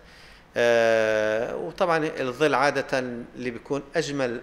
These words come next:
أوقات الظل هي بين الطلوعين، بين، آه، طلوع الفجر وطلوع الشمس. هذا، آه، يعني، معناتها ما في حر في الجنة،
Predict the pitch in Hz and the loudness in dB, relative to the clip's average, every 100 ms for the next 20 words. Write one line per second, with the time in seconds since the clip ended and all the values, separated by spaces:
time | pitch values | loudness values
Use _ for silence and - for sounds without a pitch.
0 | - - 117 117 135 127 113 143 127 127 | -12 -8 -4 -2 -2 -4 -4 -4 -4 -6
1 | 123 123 113 - 117 113 110 95 - - | -2 -2 -2 -6 -2 -2 -2 -8 -12 -20
2 | - - 120 120 120 - - - - 101 | -20 -6 -4 -4 -6 -14 -20 -20 -8 -6
3 | 98 98 - 127 120 107 - 127 135 104 | -4 -6 -6 -4 -4 -4 -4 -4 -4 -10
4 | - 110 95 - - 117 - 107 107 - | -8 -6 -6 -8 -10 -10 -8 -8 -8 -10
5 | - - - - - - - - - - | -18 -20 -20 -20 -20 -20 -20 -20 -20 -20
6 | - - - - - - - - - 135 | -20 -20 -20 -20 -20 -20 -20 -14 0 4
7 | 135 139 160 180 185 175 196 208 202 185 | 6 6 4 2 2 0 2 2 2 2
8 | 214 170 - 139 120 123 104 110 107 101 | 2 -2 -2 -2 -2 -6 -4 -4 -4 -8